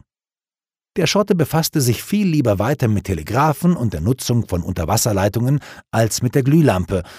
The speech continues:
so dass er die Lampe nach seiner Erfindung nur noch leicht verbesserte. Leider unterließ er es, seine wertvolle Erfindung auch zum Patent anzumelden. Dies machte sechs Jahre später,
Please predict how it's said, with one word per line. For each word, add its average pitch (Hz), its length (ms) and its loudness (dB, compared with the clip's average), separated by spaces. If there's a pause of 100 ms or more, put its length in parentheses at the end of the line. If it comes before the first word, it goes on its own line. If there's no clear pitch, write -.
(300)
so 156 160 2
dass 185 240 0
er 165 120 0
die 123 100 0
Lampe 117 360 2
nach 120 260 2
seiner 110 240 2
Erfindung 135 600 2 (120)
nur 143 200 4
noch 120 180 2
leicht 87 360 -2
verbesserte. 71 560 -4 (1500)
Leider 127 340 4
unterließ 120 500 2
er 110 120 0
es, 113 220 2 (100)
seine 107 380 2
wertvolle 107 420 2
Erfindung 110 640 2
auch 104 240 0
zum - 240 -2
Patent - 480 -2
anzumelden. 62 600 -6 (920)
Dies 196 360 2
machte 156 400 2
sechs 117 360 -2
Jahre 92 300 0
später, 101 640 -4